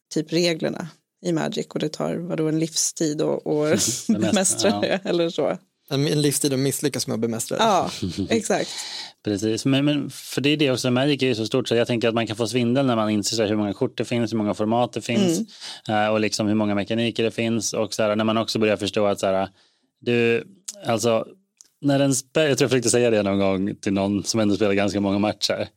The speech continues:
Speaker 2: Jag bara, alltså, när jag säger att jag alltså, när man spelar en spel, det är inte bara att man spelar en spel. Det är ganska många saker som händer
Speaker 1: Mm.
Speaker 2: i, du vet, i detaljnivå, liksom.
Speaker 3: Mm.
Speaker 2: Och ganska många saker som du kan svara på. Och då vissa personer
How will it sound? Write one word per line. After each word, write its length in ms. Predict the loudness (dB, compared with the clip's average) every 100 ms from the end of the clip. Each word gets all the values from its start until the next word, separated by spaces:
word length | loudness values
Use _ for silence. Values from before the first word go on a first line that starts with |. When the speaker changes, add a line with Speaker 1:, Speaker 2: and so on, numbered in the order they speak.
| _ _ _ _ -4
Speaker 2:
Jag 80 |
bara, 60 | 0
alltså, 160 | 2 2
när 160 | 2
jag 160 | 2 2
säger 220 | 2 2
att 180 | 2 2
jag 200 | 0 -2 -10 _ _ _ -6
alltså, 180 | -6 -6 -16 -6
när 220 | -2 0
man 120 | 0
spelar 360 | 0 0 2 2
en 100 | 2
spel, 320 | 0 -2 -2 -4 -8 -20 _
det 80 | -2
är 20 |
inte 120 | 2
bara 120 | 2
att 100 | 2
man 120 | -2
spelar 420 | -2 -2 0 0 0
en 140 | -2
spel. 320 | -4 -4 -2
Det 100 | -2
är 20 | 0
ganska 200 | 2 2
många 220 | 2 2
saker 220 | 2 0
som 140 | -2
händer 480 | 0 0 0 -2 -4 -4 0
Speaker 1:
Mm. 140 | 2
Speaker 2:
i, 120 | 2 0 -6 -8
du 80 | -4
vet, 200 | -4 -4
i 80 | -4
detaljnivå, 760 | -2 0 0 0 0 0 -2 -4 -8
liksom. 260 | -12 -4 0
Speaker 3:
Mm. 200 | 0 -2 -8 -4
Speaker 2:
Och 80 |
ganska 200 | 0 2
många 220 | 2 2 2
saker 260 | 0 0
som 180 | -2 -2
du 100 | -2
kan 160 | -2 0
svara 280 | 2 2
på. 120 | 2 0
Och 100 | 2
då 120 | 2
vissa 240 | 2 0
personer 420 | 0 0 0 -4